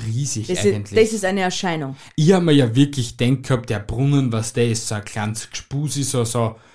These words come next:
Speaker 1: wirklich
Speaker 2: Dass der
Speaker 1: so hingespuckt, das ist ein
Speaker 2: Ja.
Speaker 1: kleiner Brunnen halt, wie du es kennst bei uns in Österreich.
Speaker 2: Aber dass der wirklich so riesig ist und vor allem, wie der gleicht hat. Ich mein, sicher, es hat ihm die, es ist wirklich weiß dort und die Sonne hat direkt
Speaker 1: Ja, das
Speaker 2: aufgestrahlt.
Speaker 1: war, das war der Grund, warum.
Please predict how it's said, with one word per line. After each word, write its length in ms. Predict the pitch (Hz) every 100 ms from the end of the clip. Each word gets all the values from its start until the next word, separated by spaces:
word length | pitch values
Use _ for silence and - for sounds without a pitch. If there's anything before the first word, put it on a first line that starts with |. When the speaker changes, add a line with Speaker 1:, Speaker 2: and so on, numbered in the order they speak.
| _
Speaker 1:
wirklich 260 | 147 185 160
Speaker 2:
Dass 80 | 165
der 100 | 113
Speaker 1:
so 100 | 165
hingespuckt, 640 | 185 - - 147 117 -
das 180 | 135 -
ist 120 | 135
ein 80 | 147
Speaker 2:
Ja. 120 | 208 202
Speaker 1:
kleiner 180 | 190 196
Brunnen 460 | 147 175 214 196
halt, 120 | 139 117
wie 40 |
du 40 |
es 220 | 143 170 -
kennst 320 | 170 180 -
bei 80 | 170
uns 120 | 165
in 80 | 160
Österreich. 440 | 196 220 127 107
Speaker 2:
Aber 140 | 185 185
dass 220 | 196 196
der 180 | 208 196
wirklich 320 | 220 220 -
so 240 | - 214
riesig 420 | 226 226 247 226 196
ist 120 | 190
und 100 | 196
vor 140 | - 202
allem, 120 | 202
wie 80 | 185
der 140 | 180
gleicht 560 | 175 170 190 285 - 180
hat. 180 | 156 165
Ich 60 |
mein, 160 | 185 180
sicher, 340 | 254 254 220
es 120 | 190 208
hat 120 | 202
ihm 140 | 196 196
die, 200 | 190 -
es 240 | 170 196 196
ist 120 | 196
wirklich 320 | 208 175 170
weiß 300 | 175 190 220
dort 200 | 220 214
und 120 | 196
die 60 | 196
Sonne 300 | 185 226 233
hat 120 | -
direkt 300 | 180 175 170
Speaker 1:
Ja, 120 | 139 143
das 60 |
Speaker 2:
aufgestrahlt. 340 | 135 131 - 135
Speaker 1:
war, 120 | 131
das 220 | 139 127
war 120 | 131
der 140 | 127 120
Grund, 300 | 120 113 117
warum. 340 | 113 110 110